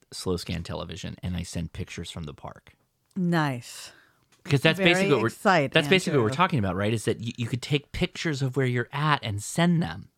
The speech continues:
Speaker 2: Yeah.
Speaker 1: That was one of my very first, like, prepper-ish things that I did.
Speaker 2: Mm-hmm.
Speaker 1: Um,
Speaker 2: This is, uh, this is how you could start a really amazing,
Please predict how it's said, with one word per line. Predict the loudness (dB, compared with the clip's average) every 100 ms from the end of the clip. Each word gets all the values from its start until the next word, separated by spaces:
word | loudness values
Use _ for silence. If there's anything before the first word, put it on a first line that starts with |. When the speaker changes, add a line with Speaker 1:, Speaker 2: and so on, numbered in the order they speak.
| -8
Speaker 2:
Yeah. | -4 -4 -4 -8 -10 _ _ _ _ _ 2
Speaker 1:
That | 4
was | 2 -2 _ _ _ _ _ _ _ -12 -10 0
one | 4 4
of |
my | 4 2
very | 2 2 2 0
first, | 0 -2 -2 0
like, | 2 2 0 _
prepper-ish | -10 0 2 2 0 2 0 0 -8
things | _ 0 2 0 0
that | 0
I | 0
did. | 0 0 2 2 -2 -8 -2
Speaker 2:
Mm-hmm. | 0
Speaker 1:
Um, | 0 0 -2 -6 -10 -20 -18 -6
Speaker 2:
This | 2 2 2
is, | 0 0 -4 -4
uh, | -4
this | 0 -2 -2 -6
is | -6
how | -2 2 4
you | 2 0
could | -2 -8
start | -8 -2 2 2 0
a | -2 -2
really | 0 -2 -2 -2 -2
amazing, | -4 -4 -2 -4 -2 -2 0 -2 -4